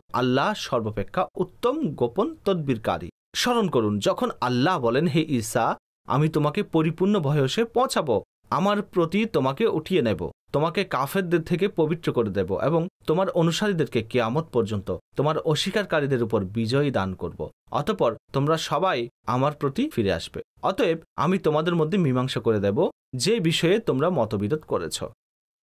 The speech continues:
দর্শক, তিনি আসমানে চলে যাওয়ার পর হযরত মরিয়ম রাদিয়াল্লাহু তাআলা আনহা ছয় বছর পৃথিবীতে জীবিত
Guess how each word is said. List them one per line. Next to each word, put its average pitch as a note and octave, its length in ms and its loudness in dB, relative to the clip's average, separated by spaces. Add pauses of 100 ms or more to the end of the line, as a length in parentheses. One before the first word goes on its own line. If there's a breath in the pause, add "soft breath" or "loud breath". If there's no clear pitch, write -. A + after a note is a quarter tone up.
(560)
দর্শক, G#3+ 320 0 (120)
তিনি A#3+ 200 2 (120)
আসমানে G3 500 0
চলে C#3 280 2
যাওয়ার G#2 260 2
পর E2+ 260 0 (320)
হযরত D#3+ 340 0 (100)
মরিয়ম F3+ 340 4
রাদিয়াল্লাহু A#2 460 2
তাআলা G#2 260 2
আনহা A2+ 280 0 (100)
ছয় B2+ 240 0
বছর A#2+ 300 0 (120)
পৃথিবীতে A#2+ 500 -2
জীবিত A#2+ 300 -2